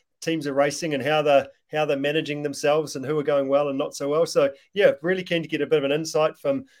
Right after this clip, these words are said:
um, from our guests and also the race director. We're gonna talk to Warren Bates tonight, have a bit of a chat to him about what it is actually like, uh, to try and manage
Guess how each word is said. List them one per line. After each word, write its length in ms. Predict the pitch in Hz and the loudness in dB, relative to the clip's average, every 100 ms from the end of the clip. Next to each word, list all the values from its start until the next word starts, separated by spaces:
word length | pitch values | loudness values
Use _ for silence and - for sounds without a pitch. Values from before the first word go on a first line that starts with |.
| _ - | _ -2
um, 500 | 135 135 131 131 - | 0 2 0 -2 -10
from 160 | - 147 | -2 2
our 120 | 139 | 2
guests 420 | 135 170 156 - - | 2 -4 -4 -8 -2
and 280 | 160 156 156 | 2 2 0
also 320 | - 175 - | -6 -6 -4
the 100 | 175 | 2
race 200 | 180 175 | 4 2
director. 320 | - 165 - | 0 -4 -2
We're 120 | 143 135 | -4 -2
gonna 120 | 143 | -4
talk 260 | 160 160 - | -6 -8 -4
to 300 | 156 147 139 | -2 -2 2
Warren 280 | 160 151 135 | 2 2 0
Bates 300 | 151 170 - | -4 -4 -8
tonight, 480 | 160 135 113 - - _ _ | 2 2 2 -6 -18 _ _
have 120 | 151 | -6
a 40 | 147 | -2
bit 120 | 151 | -2
of 40 | |
a 60 | 139 | -2
chat 240 | - 156 156 | 2 0 2
to 60 | |
him 160 | 151 151 | -4 -2
about 300 | 147 139 147 | 4 4 6
what 240 | 175 190 170 | 6 4 4
it 60 | |
is 140 | 147 156 | -2 -2
actually 320 | 151 - 151 | -4 -6 -6
like, 400 | 147 147 147 - _ _ _ _ | -2 0 -2 -10 _ _ _ _
uh, 300 | 135 139 262 | -2 -2 -2
to 300 | - 147 131 | -4 -6 -6
try 240 | - 175 | 2 4
and 120 | 143 139 | 4 2
manage 560 | 151 170 123 - - | 2 2 2 -4 -6